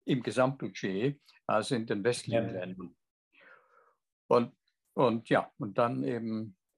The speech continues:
Speaker 1: die Frage, dieser Wahnsinn kann so nicht weitergehen. Da muss sich etwas, muss sich etwas ändern. Naja, und dann eben, wie ich sagte, mit diesen einseitigen Aktionen, mit diesen Aufsagen verschiedener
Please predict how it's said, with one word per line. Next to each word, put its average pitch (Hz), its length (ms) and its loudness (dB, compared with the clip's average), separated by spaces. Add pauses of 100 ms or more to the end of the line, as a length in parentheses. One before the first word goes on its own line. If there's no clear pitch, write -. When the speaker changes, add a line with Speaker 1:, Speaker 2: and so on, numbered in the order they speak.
(280)
Speaker 1:
die - 120 -6
Frage, 110 300 2
dieser 113 260 0
Wahnsinn 107 520 0 (100)
kann 147 340 2
so 127 160 -2
nicht 117 300 -4
weitergehen. 98 640 -4 (100)
Da - 100 -6
muss 131 200 -10
sich 117 160 -8
etwas, - 640 -8 (100)
muss 104 140 -6
sich 107 140 -8
etwas 101 340 -8
ändern. 95 420 -8 (2000)
Naja, 165 400 4 (540)
und 151 220 6
dann 127 360 4 (380)
eben, 147 320 6
wie 156 80 8
ich 156 100 2
sagte, 156 220 6
mit 135 160 4
diesen 127 200 0
einseitigen 135 520 2
Aktionen, 147 580 0
mit 147 200 2
diesen 117 440 -2 (480)
Aufsagen 117 760 2
verschiedener 107 760 -4